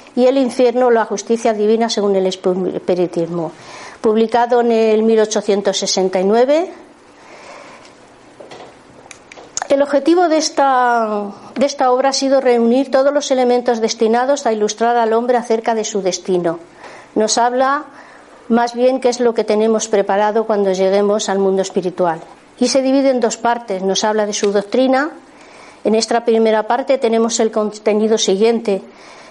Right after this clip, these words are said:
el porvenir y la nada, el miedo a la muerte, que nos explica muy bien sobre este tema, el cielo, el infierno y el purgatorio, y de la doctrina de las penas eternas.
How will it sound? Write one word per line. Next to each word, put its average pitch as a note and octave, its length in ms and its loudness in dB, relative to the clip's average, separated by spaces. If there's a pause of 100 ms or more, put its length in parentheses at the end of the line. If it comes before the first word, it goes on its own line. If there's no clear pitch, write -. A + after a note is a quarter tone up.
(100)
el G#3+ 160 0
porvenir G#3+ 520 2
y A3 60 2
la G3+ 160 2
nada, B3 500 -2 (720)
el A3 140 2
miedo A3 300 2
a G#3 40 0
la F#3+ 120 0
muerte, B3+ 420 0
que A3+ 120 -2
nos G3 180 -6
explica G#3+ 380 -2
muy G3+ 220 2
bien G3+ 340 2 (1800)
sobre G3+ 300 2
este G3 220 0
tema, A#3 500 0 (600)
el A3+ 140 2
cielo, A3+ 320 2
el G#3 240 2
infierno A3+ 480 2
y G#3 60 2
el G3+ 120 0
purgatorio, A#3 800 0 (840)
y C4 80 2
de A#3+ 160 4
la A#3+ 120 2
doctrina A#3 600 0
de A3 80 -2
las F#3+ 160 -4
penas G3+ 360 0
eternas. F3+ 680 -6